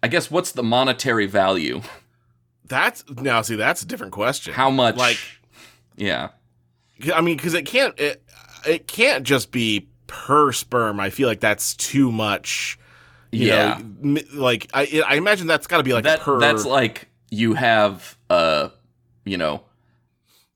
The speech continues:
Speaker 1: a wheelbarrow full of twenty million dollars,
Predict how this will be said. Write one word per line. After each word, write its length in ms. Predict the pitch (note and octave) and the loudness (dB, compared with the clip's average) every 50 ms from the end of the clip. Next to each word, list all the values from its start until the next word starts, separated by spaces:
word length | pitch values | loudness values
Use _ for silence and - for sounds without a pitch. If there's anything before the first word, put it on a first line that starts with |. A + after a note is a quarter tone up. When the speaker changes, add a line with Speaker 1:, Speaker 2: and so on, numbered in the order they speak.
| _ _ _ - | _ _ _ 0
Speaker 1:
a 100 | A2+ A2 | 2 2
wheelbarrow 600 | G#2+ G#2+ A#2+ A#2+ A2+ G#2+ G#2+ A#2 A2+ A2 G#2 G2+ | 2 2 2 2 2 2 2 2 4 4 2 2
full 440 | - - A2 G#2+ G2+ G2 G2+ G2 F#2 | 0 0 0 2 4 4 4 2 2
of 420 | F2+ F2 E2 - - - - - _ _ _ - | 0 -2 -4 -8 -14 -18 -18 -20 _ _ _ -10
twenty 280 | - - A#2+ A2+ A2+ A2 | -4 0 0 2 2 2
million 340 | A2 G#2 G2+ G#2 G2+ F#2+ F#2+ | 2 2 2 0 0 0 0
dollars, 720 | G2 F#2 F#2+ F#2+ G2+ G2 F2 E2+ E2 E2 - - - - | 0 2 2 2 2 2 0 -2 -4 -6 -8 -12 -16 -20